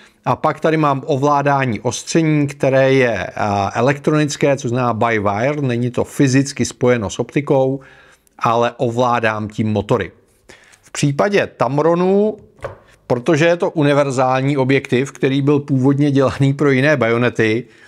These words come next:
tak máme ostření tady vzadu, zase elektronicky, a vepředu máme zoom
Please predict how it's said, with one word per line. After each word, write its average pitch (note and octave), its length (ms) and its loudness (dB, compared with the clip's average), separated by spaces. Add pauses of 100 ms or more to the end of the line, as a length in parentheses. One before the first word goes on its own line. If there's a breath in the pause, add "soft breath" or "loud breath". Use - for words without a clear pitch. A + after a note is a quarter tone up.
(160 soft breath)
tak - 160 -4
máme D3+ 460 0
ostření F3 600 0
tady D#3+ 220 0
vzadu, A2+ 640 0
zase A#2+ 280 -2
elektronicky, A2+ 1080 0
a A#2 120 -2
vepředu A#2 500 0
máme D3+ 300 0
zoom A#2+ 520 0